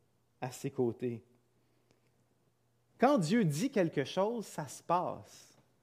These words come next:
Hein ? La parole de Dieu commence avec « il n'y a rien » et Dieu dit que la lumière soit et la lumière est. Hein ?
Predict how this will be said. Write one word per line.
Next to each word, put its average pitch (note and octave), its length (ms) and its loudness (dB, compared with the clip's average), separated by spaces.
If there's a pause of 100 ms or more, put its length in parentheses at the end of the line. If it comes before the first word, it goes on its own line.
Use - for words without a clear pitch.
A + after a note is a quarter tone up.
Hein ? B2+ 180 -12 (1300)
La A2+ 80 -6
parole F#3+ 400 8
de F3+ 120 6
Dieu D#3+ 300 2
commence F#3 520 2
avec « E3 580 2 (560)
il B2+ 80 -4
n'y C3 40 4
a B2+ 60 2
rien » D3+ 520 0 (580)
et C3 120 -2
Dieu B2+ 360 -2
dit C#3 300 -8
que D#3 120 -2
la A#2+ 140 2
lumière B2 480 -4
soit B2+ 460 -8 (840)
et A#2+ 120 -4
la A#2 120 2
lumière A2 460 -2 (200)
est. A#2+ 220 -4 (960)
Hein ? A2 180 -12